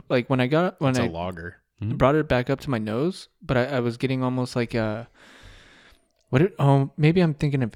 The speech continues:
Speaker 1: Amber Bock that we used to get all the time. No, not Amber Bock.
Speaker 2: I was
Speaker 1: No.
Speaker 2: about to say Amber Bock.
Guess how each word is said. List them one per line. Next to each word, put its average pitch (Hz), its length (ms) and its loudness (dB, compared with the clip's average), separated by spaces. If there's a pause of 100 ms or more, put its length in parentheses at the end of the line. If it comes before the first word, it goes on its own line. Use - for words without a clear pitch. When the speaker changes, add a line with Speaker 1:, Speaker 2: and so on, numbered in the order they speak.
Speaker 1:
Amber 110 260 -4
Bock 107 360 -6 (460)
that 120 120 2
we 117 100 2
used 117 240 -2
to 120 60 -6
get 113 120 -2
all 107 140 -2
the 104 60 -6
time. 107 340 -8 (1080)
No, 156 240 8
not 147 180 4
Amber 127 200 2
Bock. 104 340 -4
Speaker 2:
I 123 100 -6
was 165 80 8
Speaker 1:
No. - 40 6
Speaker 2:
about 127 160 4
to - 60 -4
say 131 300 2
Amber 127 280 -2
Bock. 92 400 -6